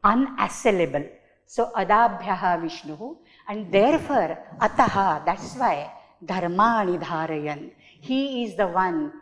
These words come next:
who is called the Dharaka, the upholder of Dharma, the righteousness or the duty boundedness of the mankind.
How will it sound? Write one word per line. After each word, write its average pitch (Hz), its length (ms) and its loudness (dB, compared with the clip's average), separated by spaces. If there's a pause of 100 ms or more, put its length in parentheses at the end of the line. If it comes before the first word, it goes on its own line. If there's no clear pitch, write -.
(180)
who 208 120 2
is 190 340 -6
called 180 300 0 (260)
the 175 140 -6
Dharaka, 190 800 0 (240)
the - 160 -4
upholder 233 880 4 (220)
of 196 200 4 (220)
Dharma, 196 500 0 (280)
the 175 120 -2
righteousness 180 1000 -4 (280)
or 180 260 0
the 208 80 -2
duty 226 760 -6
boundedness 180 800 -4 (260)
of 185 200 0 (260)
the 175 60 -10
mankind. 151 460 -10